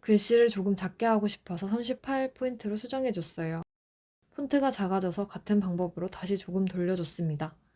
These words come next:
만들고 보니까 아랫줄 글자가 위아래 간격이 안 맞죠?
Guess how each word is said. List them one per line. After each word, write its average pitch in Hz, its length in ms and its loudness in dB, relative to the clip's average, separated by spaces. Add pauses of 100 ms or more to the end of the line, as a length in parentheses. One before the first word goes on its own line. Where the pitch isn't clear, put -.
(120)
만들고 233 420 8
보니까 185 480 0
아랫줄 196 420 0
글자가 175 440 -2
위아래 196 540 2
간격이 175 400 -2
안 156 120 -2
맞죠? 156 420 0